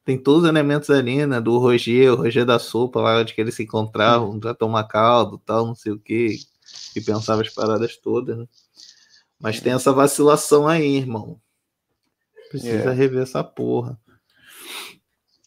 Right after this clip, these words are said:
Speaker 2: Fica aí, ó. Com a Master dá pra fazer uma colagenzinha. Rapidinho resolve.
Speaker 1: Pô, é, dá na mão do Vitor, mano, né? Nosso
Speaker 2: É.
Speaker 1: lead aí, ó. Ele resolve.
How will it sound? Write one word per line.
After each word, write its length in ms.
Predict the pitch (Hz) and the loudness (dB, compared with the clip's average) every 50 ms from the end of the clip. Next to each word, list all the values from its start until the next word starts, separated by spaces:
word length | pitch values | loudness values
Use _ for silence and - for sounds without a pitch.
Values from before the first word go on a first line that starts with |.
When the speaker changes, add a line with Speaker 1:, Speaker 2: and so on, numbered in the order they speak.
| _ - | _ -6
Speaker 2:
Fica 320 | 131 123 - - 180 180 | -6 -4 0 4 4 6
aí, 120 | 180 160 | 8 8
ó. 140 | 139 - - | 6 6 4
Com 140 | - - 131 | 4 4 4
a 80 | 135 131 | 4 6
Master 440 | 135 117 120 143 - - 175 165 | 4 4 2 2 0 -2 -8 -4
dá 120 | - 160 160 | -4 -4 -2
pra 100 | - 190 | -2 -2
fazer 300 | - - 202 185 170 180 | 0 2 0 2 2 0
uma 100 | 196 202 | -2 -2
colagenzinha. 840 | - - 190 185 180 175 190 202 196 220 208 170 135 135 135 127 123 | -2 -2 0 2 2 4 2 2 0 -2 -4 -6 -6 -6 -6 -6 -6
Rapidinho 500 | 113 110 131 143 170 - 202 165 175 196 | -2 0 0 0 0 -2 -8 -6 -4 -2
resolve. 440 | 208 226 208 156 113 104 104 101 196 | -2 -2 -2 -2 -2 -2 0 2 2
Speaker 1:
Pô, 500 | 208 190 - 110 104 117 120 - - - | 2 2 0 0 0 -2 -2 -2 -2 0
é, 140 | 170 160 139 | 2 2 4
dá 200 | 135 139 147 160 | 4 4 4 4
na 140 | 185 208 220 | 6 4 4
mão 180 | 220 208 220 | 4 2 2
do 120 | 226 240 233 | 2 0 0
Vitor, 420 | 214 220 220 262 269 - - - | 2 0 0 0 0 -4 -4 -4
mano, 160 | 220 220 - | -4 -6 -6
né? 180 | - - - 160 143 | -8 -8 -8 -8 -6
Nosso 300 | 131 135 139 135 127 117 | -2 -2 0 2 4 4
Speaker 2:
É. 120 | 107 - | 4 4
Speaker 1:
lead 320 | 135 147 165 170 - 180 147 | 2 2 2 2 4 4 6
aí, 180 | 147 151 156 | 6 6 6
ó. 60 | 143 | 4
Ele 120 | 123 110 127 | 4 2 2
resolve. 720 | 135 135 147 156 135 131 135 139 147 147 143 135 - - | 2 4 2 4 2 0 0 2 0 0 -2 -4 -12 -16